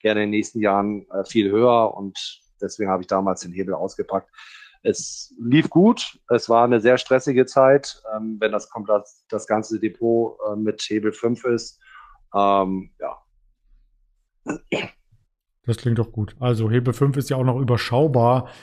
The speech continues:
Speaker 2: Ähm, da gibt es
Speaker 1: Geht noch,
Speaker 2: ja
Speaker 1: ja.
Speaker 2: durchaus <laughs> wildere Sachen, gerade im C-F-D-Bereich, aber das ist nochmal ein ganz anderes
Speaker 1: Ja.
Speaker 2: Thema. Ähm, welche Performance wäre denn dann mit der Aktienauswahl entstanden, wenn du gar keinen Hebel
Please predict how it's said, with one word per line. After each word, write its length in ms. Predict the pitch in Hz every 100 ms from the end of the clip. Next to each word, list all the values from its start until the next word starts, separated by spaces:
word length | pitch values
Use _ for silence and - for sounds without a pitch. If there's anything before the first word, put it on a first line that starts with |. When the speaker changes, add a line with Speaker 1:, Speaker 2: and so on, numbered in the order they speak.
| - _
Speaker 2:
Ähm, 400 | 117 117 113 117 110
da 120 | 107
gibt 120 | 101
es 160 | 104 101
Speaker 1:
Geht 0 |
noch, 140 | 98
Speaker 2:
ja 120 | 107 95
Speaker 1:
ja. 80 | 90
Speaker 2:
durchaus 500 | 120 110 101 98 - 135 131 -
<laughs> 280 | - -
wildere 440 | 113 131 202 170 127
Sachen, 280 | 135 131 123
gerade 280 | 107 117
im 100 | 113
C-F-D-Bereich, 800 | 107 113 110 117 113 101 104 101
aber 300 | 104 101 92 - _ _
das 160 | 123 127
ist 40 |
nochmal 200 | 139 135
ein 40 | 131
ganz 160 | 127
anderes 320 | 131 147 110
Speaker 1:
Ja. 40 | -
Speaker 2:
Thema. 380 | 160 175 175 165 - - - - -
Ähm, 260 | 127 131 131 131
welche 240 | 131 156
Performance 500 | 147 131 151 156 135
wäre 140 | 120 131
denn 140 | 139
dann 160 | 127 127
mit 120 | 123
der 140 | 117
Aktienauswahl 1300 | 120 135 - 147 131 127 110 120 143 147 127 120 120
entstanden, 400 | 120 - 123 127
wenn 100 | 117
du 80 | 113
gar 160 | 123 147
keinen 240 | 156 123
Hebel 540 | 87 113 143 135 113